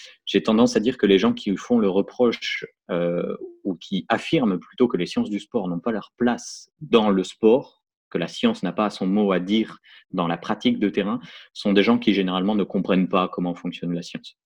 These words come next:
La plupart du temps, c'est, c'est un petit peu drastique comme point de vue, c'est peut-être un petit peu extrémiste, mais quand on s'intéresse à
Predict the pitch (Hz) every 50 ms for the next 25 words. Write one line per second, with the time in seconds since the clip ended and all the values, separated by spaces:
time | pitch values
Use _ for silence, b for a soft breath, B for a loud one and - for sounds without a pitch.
0 | _ _ _ _ _ _ _ _ _ _ _ - - _ _ - - 85 85 -
1 | 92 - - 95 87 90 90 80 - 101 95 95 - - 92 87 87 - - -
2 | 87 85 - - - 87 85 - - - 92 - - 104 92 90 95 98 - -
3 | - 123 120 - - 107 98 90 - 107 98 95 90 90 101 113 123 120 - -
4 | - 87 - - 90 87 85 - - 104 101 92 85 - - - 92 92 98 104
5 | - - - 90 87 85 B B B B B B B B B _ _ _ _ _
6 | - - 95 90 90 85 - 113 101 92 - 107 92 98 104 104 101 - - -
7 | - - 92 90 90 - -